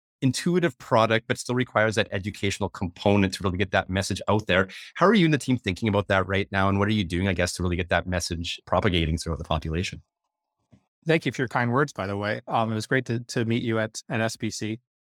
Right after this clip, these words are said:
Speaker 2: I think there's a couple of things we're doing. So we have something called, like, the Sporttrade one oh one, which is, you know, you can watch on TikTok or Twitter or Instagram or Facebook or, or LinkedIn or, or, uh, however you consume your social media. And it's really starts in the beginning.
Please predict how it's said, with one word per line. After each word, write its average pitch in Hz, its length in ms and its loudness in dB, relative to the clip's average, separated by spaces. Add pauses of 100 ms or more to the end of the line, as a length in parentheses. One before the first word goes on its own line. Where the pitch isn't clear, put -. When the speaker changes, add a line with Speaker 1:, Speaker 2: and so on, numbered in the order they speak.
(240)
Speaker 2:
I 175 60 0
think 190 160 0
there's 156 120 4
a 143 60 0
couple 147 260 0
of 117 60 -8
things 117 220 -4
we're 113 80 -2
doing. 101 260 -4
So - 140 -4
we 131 100 0
have 143 260 4
something 139 280 -2
called, 131 200 2
like, 120 140 -2
the 127 60 -12
Sporttrade 127 500 -2
one 117 160 4
oh 120 80 2
one, 110 480 0
which - 180 -4
is, 110 300 -4 (220)
you 120 80 -4
know, 107 260 -2 (220)
you 117 100 -6
can 113 260 -2
watch 104 320 -2
on 107 100 -2
TikTok - 520 -4
or 107 480 -4
Twitter 110 400 0
or 101 220 0
Instagram 104 680 -2
or 98 220 -4
Facebook - 540 -4
or, 104 260 -10 (320)
or 110 80 -2
LinkedIn 110 500 0
or, 104 140 -4
or, 107 220 -6 (280)
uh, 113 120 -8
however 127 360 4
you 120 160 2
consume 127 400 0
your 123 120 2
social 131 340 -2
media. 110 460 0
And 113 120 2
it's - 220 -2
really 123 320 2
starts - 460 -2
in 110 80 -4
the 98 60 -6
beginning. 95 460 -4